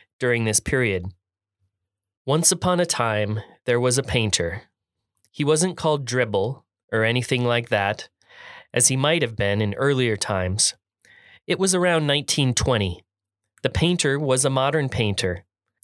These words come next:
So his name was Heavenly Kingdom. Unlike the real painters of earlier times, he was not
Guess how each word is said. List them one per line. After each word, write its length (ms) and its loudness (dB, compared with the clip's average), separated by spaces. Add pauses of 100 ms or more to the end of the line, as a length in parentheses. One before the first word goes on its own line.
(720)
So 240 2
his 220 0
name 400 0 (340)
was 160 2
Heavenly 460 2
Kingdom. 560 0 (1500)
Unlike 360 0
the 100 -2
real 240 2
painters 560 0
of 200 -2
earlier 380 2
times, 600 0 (320)
he 120 -2
was 180 0
not 200 2